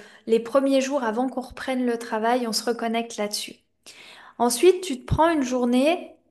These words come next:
pour faire ta stratégie business de l'année. Ça devrait être ton premier jour de travail. Avant d'ouvrir les mails, avant de replonger dans le bouillon, tu poses, tu poses ta stratégie business. C'est ce qu'on va faire tout bientôt lors d'un atelier privé et ça va être juste tellement puissant.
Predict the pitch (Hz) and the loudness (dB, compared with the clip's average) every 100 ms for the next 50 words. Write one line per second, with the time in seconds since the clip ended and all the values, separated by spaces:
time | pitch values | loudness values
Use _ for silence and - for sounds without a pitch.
0 | _ - 240 - - 320 311 247 247 254 | _ -6 -6 0 4 4 4 -2 0 -2
1 | 247 254 262 240 247 254 262 226 226 220 | -2 -2 -4 -4 0 2 2 2 2 2
2 | 226 269 285 226 208 226 262 - 202 - | 2 0 0 0 0 -2 -2 -4 -2 -2
3 | 269 277 262 254 233 226 233 214 208 233 | 0 -2 -2 -4 -2 -2 -2 -2 0 2
4 | 269 - - - 214 208 269 311 269 254 | 0 -6 -20 -8 -4 0 0 0 0 0
5 | 240 226 220 226 240 214 202 233 247 202 | 0 0 4 4 4 4 4 4 4 4
6 | - 202 233 233 254 262 233 220 214 208 | 4 2 2 2 -2 -2 -4 -4 -6 -6
7 | 208 240 247 - - - 262 277 277 - | -6 -8 -10 -14 -14 -4 -2 0 -4 -12
8 | - - _ - - 214 302 302 262 254 | -20 -20 _ -14 -8 2 2 6 4 4
9 | - 233 233 226 240 262 - 214 214 196 | 0 2 2 2 0 -2 -2 0 2 2
10 | 220 254 - - 214 214 240 226 214 233 | 2 0 -8 -6 -6 -2 0 2 2 2
11 | 262 - 220 202 202 202 240 202 185 185 | 0 -2 -2 0 0 4 4 4 0 -4
12 | 208 208 226 220 214 - 208 202 233 - | -4 -2 0 2 2 0 -2 -2 -4 -14
13 | - - 190 202 202 220 - 226 226 - | -20 -10 -6 0 2 0 -2 -6 -6 -6
14 | - 196 196 233 214 - 202 - | -2 0 0 -2 -2 -2 -2 -4